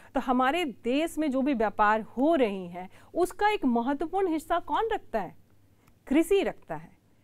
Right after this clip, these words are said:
तो कृषि के कारण ही यह व्यापार होता है। अनाजों का व्यापार हो रहा है, एक शहर, हम अपने देश के अंदर की ही बातें करते हैं, एक शहर से दूसरे शहर में जा रहे हैं, किसी, अ, किसी क्षेत्र पे गेहूं का उत्पादन हो रहा है, किसी क्षेत्र पे धान का हो रहा है, किसी क्षेत्र पे तिलहन का हो रहा है,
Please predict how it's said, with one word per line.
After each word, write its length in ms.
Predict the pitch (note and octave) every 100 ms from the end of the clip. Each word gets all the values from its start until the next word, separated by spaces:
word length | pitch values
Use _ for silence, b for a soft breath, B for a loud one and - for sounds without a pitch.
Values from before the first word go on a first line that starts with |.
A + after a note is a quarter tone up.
| b b -
तो 120 | F#4+
कृषि 420 | - - C#4 E4
के 160 | G4+ A4+
कारण 400 | - A#3+ A#3+ D#4
ही 80 | G4+
यह 140 | A#4+
व्यापार 400 | E4+ C#4 A#3+ A#3
होता 320 | G#3 F#3+ E3+
है। 200 | E3+ F3+ -
अनाजों 400 | A3 G#3+ G#3 C4
का 140 | C4+
व्यापार 380 | B3+ B3 B3 A#3+
हो 180 | A3+ A#3
रहा 140 | A3+
है, 100 | G#3+
एक 220 | B3 B3+
शहर, 240 | - B3 G#3+
हम 140 | A#3
अपने 380 | A3+ A#3+ C4 A#3+
देश 260 | G3+ C#4+
के 100 | -
अंदर 220 | D4 C4+ C#4
की 120 | D4+
ही 60 |
बातें 300 | B3+ G3 F#3+
करते 300 | F#3 F3 -
हैं, 100 | F3+ - B B
एक 180 | D4 D4+
शहर 320 | - C#4 C#4
से 140 | B3 B3
दूसरे 300 | A3+ G#3+ C#4+
शहर 240 | C#4 C#4
में 180 | B3 B3+
जा 200 | A#3+ A3+
रहे 160 | A3
हैं, 200 | A3 A3 - b b b
किसी, 300 | - D#4+ F4
अ, 80 | F4+ -
किसी 500 | B3+ B3+ A#3+ C#4+ D#4+
क्षेत्र 280 | D4+ C#4+ C4
पे 140 | C4
गेहूं 280 | A#3 A#3+ C#4+
का 120 | F4+
उत्पादन 440 | F4 - C4 B3
हो 120 | A#3 A3+
रहा 140 | G#3+
है, 60 | A3
किसी 240 | E4 F#4
क्षेत्र 240 | E4+ D4 -
पे 80 |
धान 340 | B3+ G#3 F#3+ C4+
का 140 | D#4+
हो 160 | D4+ C4
रहा 80 | B3
है, 60 |
किसी 180 | B3 E4
क्षेत्र 220 | - D#4+
पे 60 | -
तिलहन 380 | C#4+ G#3 G3+ C4+
का 140 | E4
हो 180 | D#4 C#4
रहा 120 | B3
है, 100 | A#3+